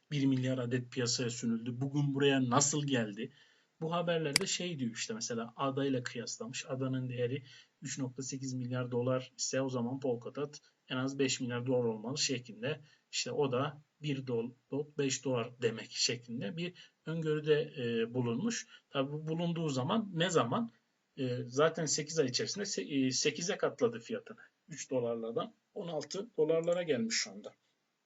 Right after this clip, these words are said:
Gördüğünüz gibi on altı yetmiş dokuz dolar anlık piyasa itibariyle. Ethereum ile rekabet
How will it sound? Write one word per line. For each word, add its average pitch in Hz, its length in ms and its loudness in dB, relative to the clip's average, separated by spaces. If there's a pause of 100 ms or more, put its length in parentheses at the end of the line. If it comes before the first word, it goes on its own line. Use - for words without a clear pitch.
(380)
Gördüğünüz 123 420 0
gibi 123 140 -2
on 151 100 0
altı 127 240 -2
yetmiş - 320 -6
dokuz 110 260 -12
dolar 104 240 -8 (440)
anlık 127 360 0
piyasa 117 300 -2
itibariyle. 107 680 -6 (640)
Ethereum 170 460 0
ile 165 260 4
rekabet 143 840 2